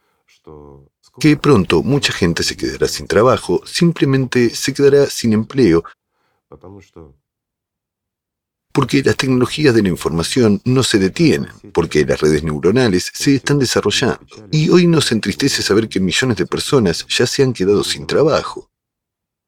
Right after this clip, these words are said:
Solo un poco más, y no se necesitará ni actores, ni profesores, ni médicos.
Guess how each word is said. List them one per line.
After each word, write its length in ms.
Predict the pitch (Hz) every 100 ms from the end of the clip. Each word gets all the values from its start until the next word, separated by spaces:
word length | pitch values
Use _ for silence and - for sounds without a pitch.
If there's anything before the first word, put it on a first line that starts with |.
| _ 82
Solo 280 | - 87 80
un 120 | 76
poco 220 | 76 92
más, 320 | 123 131 - -
y 240 | 170 165
no 100 | 170
se 180 | 165 160
necesitará 640 | 147 110 98 85 95 110
ni 220 | 110 98 78
actores, 640 | 82 - 135 117 107 -
ni 220 | 127 123
profesores, 840 | - 123 - 101 - 156 131 117 -
ni 120 | 135
médicos. 640 | 143 82 - - - -